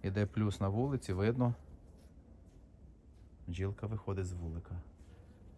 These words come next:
Друзі, колеги, пасічники, всіх вітаю з Новим роком. Сьогодні перше січня, і у нас на Буковині плюс десять градусів.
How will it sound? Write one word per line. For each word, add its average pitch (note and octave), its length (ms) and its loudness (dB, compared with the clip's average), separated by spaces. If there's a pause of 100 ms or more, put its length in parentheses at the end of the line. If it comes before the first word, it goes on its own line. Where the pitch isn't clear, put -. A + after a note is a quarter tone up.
(1800)
Друзі, A#2 380 12
колеги, G2+ 340 12
пасічники, - 540 8
всіх - 260 2
вітаю F2 360 8
з E2+ 220 6
Новим E2 320 6
роком. G2 300 8
Сьогодні F2 320 0
перше F2+ 300 2
січня, F#2+ 460 4
і E2 100 4
у E2+ 40 4
нас F2 380 6
на D2+ 480 4
Буковині F2 600 4
плюс E2+ 400 4
десять D#2 340 4
градусів. F#2+ 580 2